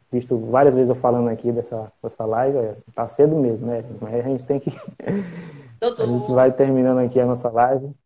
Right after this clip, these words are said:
Speaker 1: Encerrando, né? A Brenda não vai chegar,
Speaker 2: Eu
Speaker 1: então a gente vai
Speaker 2: esqueci
Speaker 1: tá
Speaker 2: de,
Speaker 1: encerrando aqui.
Speaker 2: eu acho que es-, esqueci de dizer uma indicação pras pessoas. Eu sempre gosto de trazer uma indicação.
Speaker 1: Ah, sim.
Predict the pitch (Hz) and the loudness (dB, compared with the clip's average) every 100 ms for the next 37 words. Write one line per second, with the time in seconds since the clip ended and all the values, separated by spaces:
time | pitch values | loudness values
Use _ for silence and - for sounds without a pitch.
0 | _ _ _ _ _ _ _ _ _ _ | _ _ _ _ _ _ _ _ _ _
1 | _ _ _ _ _ _ _ 127 120 127 | _ _ _ _ _ _ _ -8 0 0
2 | 120 131 143 147 147 _ - 120 127 131 | 2 2 2 0 -6 _ -6 -2 -2 -4
3 | - _ _ _ - 117 123 123 123 123 | -16 _ _ _ -8 0 2 4 2 2
4 | 117 117 113 113 - _ _ _ 120 117 | 2 4 2 -2 -16 _ _ _ -2 2
5 | 156 139 143 139 135 135 127 131 127 127 | 2 2 0 -2 0 0 0 -4 0 0
6 | 127 120 123 139 254 262 285 285 285 - | 0 0 -2 -4 -4 -8 -10 -14 -16 -14
7 | 269 - 277 285 254 277 269 269 262 247 | -16 -10 -10 -10 -14 -14 -12 -10 -6 -4
8 | 247 254 202 294 285 240 311 440 - 226 | -6 -8 -4 -4 -4 -10 -10 -14 -6 -6
9 | 233 233 226 226 247 240 226 233 226 220 | -6 -8 -4 -4 -4 -6 -8 -4 -4 -2
10 | 226 220 220 214 - 226 - 214 214 143 | -4 -4 -6 -10 -14 -14 -14 -12 -2 0
11 | 135 123 123 | 0 -4 -8